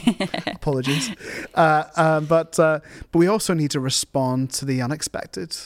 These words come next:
Speaker 2: and the unplanned. Have you got any reflections on situations where we, we've just had to press ahead, we've had to go for it, we've maybe less time to plan than, than was ideal? Um, how did God work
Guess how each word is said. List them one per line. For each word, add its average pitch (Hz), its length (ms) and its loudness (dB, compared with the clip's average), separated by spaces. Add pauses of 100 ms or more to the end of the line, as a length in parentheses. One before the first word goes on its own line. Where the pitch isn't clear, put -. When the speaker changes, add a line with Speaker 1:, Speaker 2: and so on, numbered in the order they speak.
(260)
Speaker 2:
and 131 120 -2
the 127 80 0
unplanned. 147 640 -2
Have - 720 -16
you - 60 -20
got 233 80 0
any 202 100 2
reflections 160 500 0
on 135 120 0
situations 135 560 -2
where 135 100 -2
we, 127 260 -2 (680)
we've 131 240 -4
just 175 260 2
had 156 100 0
to 165 60 -6
press 131 320 -4
ahead, 120 380 -4
we've 127 120 -6
had 143 100 -2
to 139 60 -2
go 127 200 -4
for 131 220 -10
it, 127 120 -8
we've 147 160 -10
maybe 139 160 -2
less 127 400 -4
time 120 720 -6
to - 80 -20
plan 120 520 -6
than, - 200 -12
than 120 160 -8
was 120 140 -8
ideal? 123 600 -6 (680)
Um, 117 200 -8
how 160 180 -2
did 147 100 -8
God 120 240 -6
work 123 460 -12